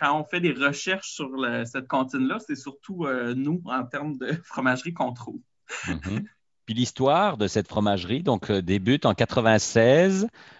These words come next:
Speaker 2: euh, avec une spécificité, c'est que vous utilisez du lait de vache et de brebis vraiment de la région uniquement.
Speaker 1: Oui, exact.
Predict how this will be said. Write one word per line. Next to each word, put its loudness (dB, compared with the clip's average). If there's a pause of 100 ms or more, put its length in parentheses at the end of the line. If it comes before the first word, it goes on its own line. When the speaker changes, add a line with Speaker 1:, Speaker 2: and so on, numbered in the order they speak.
(100)
Speaker 2:
euh, 6 (100)
avec 2
une 2
spécificité, 0
c'est 2
que -2
vous 0
utilisez 2
du -2
lait 6
de -2
vache 4
et 2
de -6
brebis 0
vraiment 2
de -6
la 4
région 2
uniquement. -2 (600)
Speaker 1:
Oui, 4
exact. 0